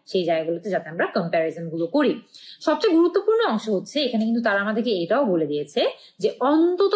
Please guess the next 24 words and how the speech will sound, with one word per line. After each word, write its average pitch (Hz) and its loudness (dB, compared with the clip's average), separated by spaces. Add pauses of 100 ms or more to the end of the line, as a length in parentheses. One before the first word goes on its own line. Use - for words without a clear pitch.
দেড়শো 247 2
শব্দ 185 0
আমাদেরকে 180 -2
এখানে 175 -6 (280)
লিখতেই 233 2
হবে। 147 -2
This 180 -2
is 285 4 (140)
very 330 4
important, 247 2
কারণ 247 0 (300)
এখানে 226 2
কিন্তু 269 2
আপনি 233 0
যদি 262 2
দেড়শো 196 2
শব্দের 262 -2
কম 330 0
লিখেন 247 2
তাহলে 180 -2
কিন্তু 165 -8
আপনার 254 -2
নেগেটিভ 170 -2
মার্কিং 151 -8